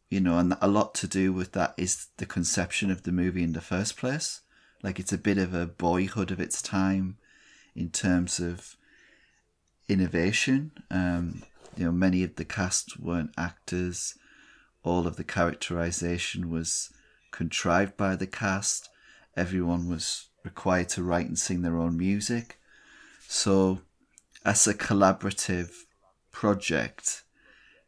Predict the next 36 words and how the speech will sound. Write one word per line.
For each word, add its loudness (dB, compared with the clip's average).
this 0
is 0
Altman 2
very 2
much -2
in -2
maverick -2
mode, -2
and, -4
um, -4
I -6
think 0
it's, -8
the -2
result's -2
just -2
stupendous. -2
It's, -2
it 2
isn't 6
like 2
any 4
other -2
movie, 0
you -2
know. 4
There's, -2
there's, -4
and 0
there's 0
something 2
going 4
on 0
in 6
every 2
frame. 0